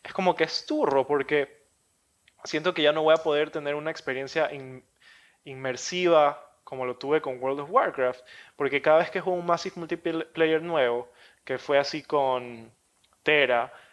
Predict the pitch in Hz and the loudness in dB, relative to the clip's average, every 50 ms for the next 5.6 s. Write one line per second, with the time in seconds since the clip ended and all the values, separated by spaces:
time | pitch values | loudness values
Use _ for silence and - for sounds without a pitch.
0 | _ _ - 131 - - 147 139 131 127 - 143 135 - - 135 135 127 123 123 | _ _ -18 -16 -6 0 4 4 4 4 0 -8 -10 -8 -6 -4 -2 0 0 -2
1 | 123 123 123 123 131 - - - 143 139 139 135 131 - 147 139 147 143 151 143 | -2 -6 -10 -14 -16 -14 -2 0 2 2 2 0 0 0 0 0 0 -2 0 0
2 | 131 - 151 131 127 131 127 120 117 120 139 131 - 156 147 - 170 139 - 131 | 2 2 2 0 2 2 0 0 0 -4 -8 -4 -2 -2 -2 0 -4 -4 -2 -6
3 | 123 - - _ - - - _ _ _ _ _ - 139 135 135 131 135 135 135 | -8 -8 -10 _ -20 -20 -20 _ _ _ _ _ -14 -10 -8 -6 -4 -4 -4 -4
4 | 135 135 - - - - 143 131 151 135 - - 170 165 156 - - 139 135 143 | -6 -6 -8 -12 -14 -14 -6 -4 -4 -4 -2 -4 -4 -4 -4 -4 -4 -4 2 4
5 | 147 147 151 156 165 165 160 156 147 - - | 4 4 4 2 0 2 2 2 0 -2 -6